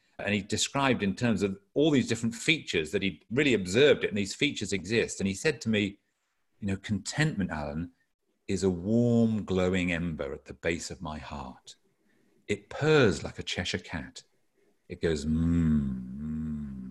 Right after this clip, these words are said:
mm, and it oozes up into my shoulders and my head and down my arms, right to the tips of my fingers.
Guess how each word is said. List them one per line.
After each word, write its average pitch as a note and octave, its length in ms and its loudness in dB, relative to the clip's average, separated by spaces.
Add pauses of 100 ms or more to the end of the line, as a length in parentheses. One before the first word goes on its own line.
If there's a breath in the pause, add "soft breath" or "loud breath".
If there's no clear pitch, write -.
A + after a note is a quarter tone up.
mm, C#2+ 500 -10 (720 soft breath)
and G2 100 2
it - 180 -6
oozes A#2+ 640 4
up F2+ 460 0 (220)
into F2 200 -4
my E2 160 -2
shoulders E2+ 600 0
and D#2+ 80 -6
my D#2 120 -2
head D#2 400 -2
and C#2+ 160 -8
down D#2+ 280 -4
my D#2 180 -2
arms, D2+ 640 -6 (500 soft breath)
right A2+ 320 2
to - 80 -10
the F#2 80 -2
tips - 360 -2
of D#2+ 100 0
my E2 160 2
fingers. D#2+ 680 -2